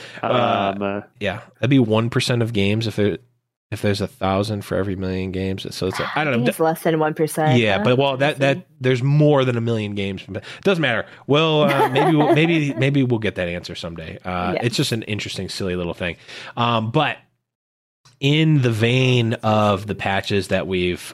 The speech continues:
Speaker 2: uh, that the patch that we've been talking about, and actually these past few patches, um, you know, we've talked about on the show and just kind of gotten a sort of a general consensus from most people. I know there's <laughs> always, it seems like the,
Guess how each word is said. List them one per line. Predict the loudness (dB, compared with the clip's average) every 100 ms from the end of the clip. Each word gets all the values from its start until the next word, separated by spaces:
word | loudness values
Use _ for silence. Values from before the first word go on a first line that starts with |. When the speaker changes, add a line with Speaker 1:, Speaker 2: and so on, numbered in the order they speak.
| -10
Speaker 2:
uh, | -8 -8 -10 -12 -16 _ _ _ -8
that | -8 -6
the |
patch | -6 -4 -4 -6
that | -8
we've | -6
been | -6
talking | -2 -2
about, | -2 -2
and | -2
actually | 0 -2
these | -2
past | -4 -4 -4 -4
few | -2 -2
patches, | -2 -4 -6 -8 -8 -14 -18 _ _ _ _
um, | -4 0 0 0 -2 -4 -6 -10 -14 _ _ _ -6
you | 0
know, | 2
we've | 2 0
talked | 0 0 0
about | 0 2
on | 0
the | -2
show | 0 2 4 4 4 4
and | 2 0
just | -4
kind | -2 -2
of |
gotten | -2 -2
a | -2
sort | 0 0
of |
a | 0
general | -2 0 2 0
consensus | -2 -4 -2 0 2 2 2 -4
from | -2 0 0 -4 _ _ _ _ _ -8
most | 0 2 4 2 -2
people. | 2 2 4 4
I | 4
know | 2 2
there's | 2 0
<laughs> |
always, | -6 -4 -2 -2 -4 -8 -12
it | -20
seems | -4 0 2 4
like | 2 2 -2
the, | -2 -2